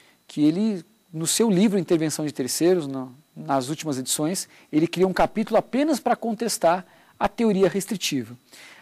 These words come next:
Aqueles que defendem a teoria restritiva estabelecem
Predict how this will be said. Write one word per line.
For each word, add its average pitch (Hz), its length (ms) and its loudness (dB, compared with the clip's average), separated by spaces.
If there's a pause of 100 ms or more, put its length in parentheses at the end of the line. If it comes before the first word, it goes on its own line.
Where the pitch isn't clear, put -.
(140)
Aqueles 320 360 4
que 214 80 -2
defendem 175 360 4
a - 20 -2
teoria 147 240 2
restritiva 131 720 0 (280)
estabelecem 202 720 6